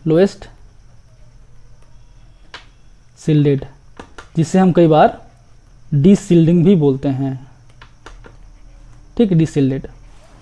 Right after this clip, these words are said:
ठीक, clear है। तो ये it absorb at low magnetic field और higher frequency than the shielded molecule nucleus। तो ये टा-, जो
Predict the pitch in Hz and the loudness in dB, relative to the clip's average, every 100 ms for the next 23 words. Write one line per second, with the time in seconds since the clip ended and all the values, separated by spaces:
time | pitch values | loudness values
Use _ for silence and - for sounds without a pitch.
0 | - - - - 277 - - - - 208 | -20 -20 -10 -2 -2 -2 -20 -20 0 4
1 | 262 277 - - - - 240 226 285 269 | 4 2 -2 -18 -20 -2 4 6 4 2
2 | - - 226 - 208 165 226 240 220 196 | -4 -2 2 4 4 4 4 4 2 4
3 | 208 226 240 226 226 262 254 226 233 202 | 4 6 6 4 4 4 4 4 4 2
4 | 214 208 180 175 269 226 202 202 262 214 | 2 2 0 2 2 4 4 4 4 2
5 | 180 190 - 156 143 143 135 113 - - | 4 2 0 0 0 0 -2 -4 -6 -20
6 | - - - - 277 262 269 - - 208 | -20 -20 -20 -2 2 4 4 2 2 4
7 | 180 165 | 4 4